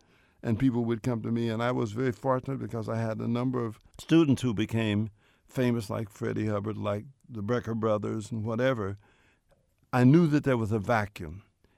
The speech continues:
And because there was a vacuum, it meant that I could write, I could teach, I could do these things. Not only me, but, you know, Jerry Coker, Jamie Aebersold, and a host of others.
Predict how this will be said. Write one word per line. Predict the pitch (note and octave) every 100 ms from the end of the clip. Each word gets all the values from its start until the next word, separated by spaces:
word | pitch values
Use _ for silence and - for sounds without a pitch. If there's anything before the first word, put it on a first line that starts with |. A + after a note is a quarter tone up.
| _
And | A2+
because | G#2+ G2+ D#3+ G3+
there | A3
was | G#3 D3+
a | C3+
vacuum, | A#2+ G#2+ G#2+ A2+ A2+
it | A2
meant | B2 C3+ A2 _ _
that | A2+ A2+ A2+
I | C3+
could | C#3 B2
write, | G#2+ G2 C3 -
I | B2
could | G#2+ A2 -
teach, | - C3 D3 - _ _
I | C3+
could | G2+ A2+
do | A#2 F#3+
these | E3 C#3 -
things. | A2+ F#2+ G2
Not | A#2 F3 B3
only | G3+ C3
me, | A2 G#2
but, | G#2+ A2
you | C3+
know, | B2+ A2+
Jerry | G2+ A2+ A#2 A2+
Coker, | A#2+ A2 A2 A2+
Jamie | G#2 A2 A2 A2 A2
Aebersold, | A2+ - G#2 G2+ G#2+ - - - - -
and | C3
a | C3
host | D#3 C#3+
of | A#2+
others. | B2 G2 D2+ F2+